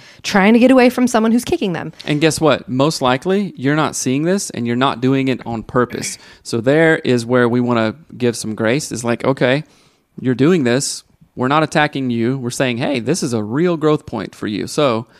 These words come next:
Speaker 2: take it,
Speaker 1: Yeah.
Speaker 2: right? Grow from it. We pray that you grow from it,
Speaker 1: Mm-hmm.
Speaker 2: right? I'm so thankful that you grew. I'm so thankful that I grew. Somebody says, "Gina from Sexy Marriage Radio als-,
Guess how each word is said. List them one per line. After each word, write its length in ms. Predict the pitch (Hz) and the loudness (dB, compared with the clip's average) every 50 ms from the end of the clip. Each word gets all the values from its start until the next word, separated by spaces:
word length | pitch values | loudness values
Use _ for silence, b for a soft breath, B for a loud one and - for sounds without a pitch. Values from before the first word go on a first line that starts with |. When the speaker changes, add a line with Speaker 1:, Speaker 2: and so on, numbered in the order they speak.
| b b b b b b b b b b b b b b b b b _ _ _ - - - - - - | b b b b b b b b b b b b b b b b b _ _ _ -20 -20 -20 -20 -10 -2
Speaker 2:
take 260 | - - 180 196 - - | 2 4 4 4 2 -2
it, 140 | - - - - | -8 -8 -2 0
Speaker 1:
Yeah. 240 | 240 247 226 175 160 | 2 2 2 2 2
Speaker 2:
right? 460 | 131 147 170 180 - - - - 113 | 2 2 2 2 -2 -10 -20 -16 -8
Grow 300 | 131 139 139 165 190 180 | -2 2 4 4 4 4
from 280 | 143 - 135 117 107 101 | 2 0 -2 -2 -2 -2
it. 120 | - - - | -6 -8 -8
We 160 | - 120 123 | -6 -4 -4
pray 520 | 120 - - - 156 170 196 196 165 143 147 | -4 -4 -2 2 4 4 6 6 4 4 4
that 120 | 143 127 | 4 2
you 140 | 120 127 131 | 2 0 0
grow 240 | 123 139 143 147 139 | 2 4 4 4 2
from 240 | - - 104 101 - | 0 -4 -6 -4 -6
it, 100 | - - | -6 -4
Speaker 1:
Mm-hmm. 100 | 208 170 | -2 0
Speaker 2:
right? 260 | - 117 139 151 - _ _ - | 2 2 0 0 -4 _ _ -8
I'm 140 | 110 113 107 | -8 -6 -2
so 160 | - 147 135 | 0 0 0
thankful 320 | - - 143 139 - 139 117 | 0 0 -2 -2 -2 -4 -4
that 180 | 113 90 90 | -4 -4 -2
you 140 | 131 160 175 | 0 0 2
grew. 380 | 160 170 175 180 180 180 170 - | 4 4 4 6 4 4 0 -2
I'm 120 | - 117 117 | -8 -10 -6
so 120 | - 110 | -6 -4
thankful 280 | - 127 120 - 113 107 | -4 -4 -6 -6 -6 -6
that 120 | 117 117 | -2 -2
I 120 | 123 135 | 0 0
grew. 240 | 127 139 139 131 131 B B B B B B B | 0 0 0 0 -2 B B B B B B B
Somebody 240 | - 143 143 143 | -4 -2 -2 0
says, 240 | 123 - 131 123 120 | 0 0 -2 -2 -2
"Gina 300 | - - 156 165 165 165 | -2 0 2 2 2 2
from 180 | - 151 131 123 | 0 -2 -4 -2
Sexy 280 | - 139 135 - - | -2 -2 -2 -2 -4
Marriage 280 | 131 131 131 127 123 113 | -4 -2 0 0 0 0
Radio 360 | 131 131 135 131 127 127 117 | 0 0 2 2 2 0 0
als-, 360 | - 113 123 127 131 - - | 0 0 -2 -2 -2 -4 -8